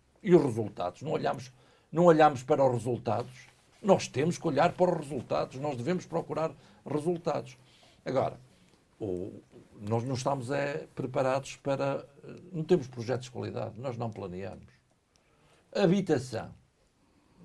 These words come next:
Porquê é que não quisemos uma parte daqueles oito mil e trezentos milhões de euros que dispensamos num inv-, num, numa, eh, num investimento que é reprodutivo? Em Portugal, nós ainda temos muitos problemas em,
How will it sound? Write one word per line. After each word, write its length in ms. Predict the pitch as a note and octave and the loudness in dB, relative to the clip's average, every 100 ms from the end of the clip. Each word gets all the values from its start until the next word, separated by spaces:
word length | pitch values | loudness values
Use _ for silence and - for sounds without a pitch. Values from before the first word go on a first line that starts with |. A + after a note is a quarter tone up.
| - _ _ _ | -20 _ _ _
Porquê 200 | - - | -8 -4
é 20 | |
que 60 | D#3 | -2
não 120 | D#3+ | -4
quisemos 640 | C#3 C3+ C#3 C#3+ B2 - - | -6 -4 -2 -2 -6 -10 -10
uma 180 | F3 C3+ | -6 -4
parte 280 | B2+ B2+ B2+ | -2 -4 -4
daqueles 300 | B2 B2 A#2 | -8 -6 -6
oito 240 | B2 B2+ | -6 -6
mil 160 | B2+ A#2 | -8 -8
e 40 | |
trezentos 400 | A2 A2 A2+ A2 | -8 -8 -10 -10
milhões 240 | A2+ G#2+ G2 | -10 -8 -8
de 80 | |
euros 280 | C3 B2 - - _ _ | -8 -8 -12 -20 _ _
que 80 | B2+ | -12
dispensamos 720 | - B2+ G#2 - C#3+ B2 - - - - | -8 -6 -6 -2 -2 -4 -10 -16 -20 -2
num 460 | E3 F#3+ A#3 A#3 G#3 | 4 8 10 10 10
inv-, 260 | G3 - | 4 2
num, 260 | A3+ F#3+ G#3+ | 2 2 2
numa, 480 | G3 G#3 F3+ C#3+ - - - - - | 2 6 8 6 0 -20 -20 -16 -6
eh, 180 | D#3 - | -4 2
num 200 | E3 G3 | 4 6
investimento 460 | F3+ - F3+ G#3 | 4 4 4 4
que 100 | - | 4
é 180 | G3 A3 | 4 4
reprodutivo? 1080 | - G#3 E3+ G3+ F3+ F3 - G#3+ D3 F2+ - - _ _ _ _ _ _ _ _ _ _ - - | 2 2 4 2 2 0 0 0 -2 -4 -12 -18 _ _ _ _ _ _ _ _ _ _ -16 -2
Em 160 | A3 | -2
Portugal, 680 | G#3+ - - F2+ D#2+ C2+ - - - | -2 -8 -14 -12 -12 -12 -16 -18 -16
nós 180 | - C#3+ | -10 -6
ainda 200 | C3+ G#2+ | -4 -6
temos 320 | - F#2 F2 | -6 -10 -8
muitos 340 | G2 D#3 A3+ - | -6 -4 -4 -10
problemas 800 | - F#2 E2+ D#2 C#2+ - B2 C3 - _ _ _ - | -14 -12 -12 -12 -12 -14 -16 -18 -20 _ _ _ -14
em, 140 | C#3 | -14